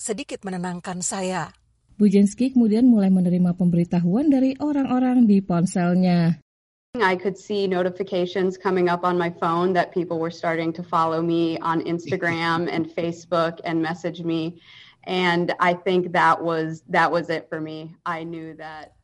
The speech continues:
Speaker 3: um,
Speaker 1: Saya mulai menerima pemberitahuan di ponsel. Orang-orang mulai mengikuti akun saya di Instagram dan Facebook. Mereka mengirim pesan kepada saya, dan saya kira itulah saatnya.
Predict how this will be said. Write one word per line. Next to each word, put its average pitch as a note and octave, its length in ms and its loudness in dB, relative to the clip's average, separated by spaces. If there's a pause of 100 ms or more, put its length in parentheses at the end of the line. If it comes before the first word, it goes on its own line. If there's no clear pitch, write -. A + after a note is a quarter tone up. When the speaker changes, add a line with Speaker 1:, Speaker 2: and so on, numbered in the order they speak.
Speaker 3:
um, E3 80 -12
Speaker 1:
Saya A3+ 240 -2
mulai G#3+ 240 -2
menerima G3 480 -4
pemberitahuan F#3 640 -6
di F#3 80 -8
ponsel. F#3+ 560 -4 (380)
Orang-orang A#3+ 560 -2
mulai G#3 160 -4
mengikuti G3 480 -8
akun F#3 320 -8
saya F#3 400 -6
di F3+ 160 -12
Instagram F#3 560 -8
dan F3 240 -8
Facebook. F#3 480 -4 (320)
Mereka G3 320 -6
mengirim F#3 320 -6
pesan A3 400 -6
kepada F#3 320 -10
saya, G3+ 480 -8 (320)
dan A#3 240 -2
saya B3+ 160 -6
kira C4+ 480 -8
itulah C#4+ 240 -6
saatnya. - 480 -8